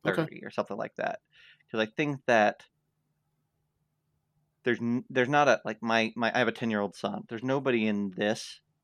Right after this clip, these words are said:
Speaker 2: that feels like him.
Speaker 1: Right. Well, and that's, I'm glad that you say that because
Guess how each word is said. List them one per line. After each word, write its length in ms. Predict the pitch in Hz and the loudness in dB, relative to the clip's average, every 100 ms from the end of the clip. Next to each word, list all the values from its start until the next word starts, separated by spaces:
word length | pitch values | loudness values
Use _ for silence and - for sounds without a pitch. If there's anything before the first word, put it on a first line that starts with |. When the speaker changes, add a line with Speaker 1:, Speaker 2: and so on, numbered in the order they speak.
| _ _ _ _ _ - | _ _ _ _ _ 2
Speaker 2:
that 200 | 104 - | 2 2
feels 280 | 123 117 107 | 2 2 4
like 200 | 104 - | 0 0
him. 360 | - - 107 - _ _ _ _ _ - | -10 -8 -8 -12 _ _ _ _ _ -4
Speaker 1:
Right. 420 | 131 113 82 - - _ - - | 2 2 0 -8 -20 _ -2 6
Well, 200 | 190 190 | 8 8
and 160 | 165 | 8
that's, 340 | 170 - - _ - | 8 6 0 _ 2
I'm 120 | 160 | 4
glad 260 | 147 165 139 | 8 6 6
that 60 | |
you 60 | 120 | 0
say 220 | - 143 | 4 4
that 220 | 110 87 | 4 -2
because 540 | 113 131 123 117 - | -6 -2 -2 -2 -10